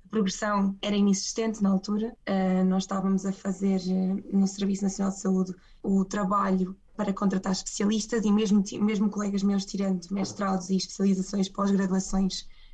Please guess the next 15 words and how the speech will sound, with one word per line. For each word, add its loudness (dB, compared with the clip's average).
não 0
estavam 0
a 4
ser -4
contratados 0
pelos -4
hospitais -2
e 2
pagos -4
como -2
tal. -4
Então 0
eu 2
decidi 0
mesmo 0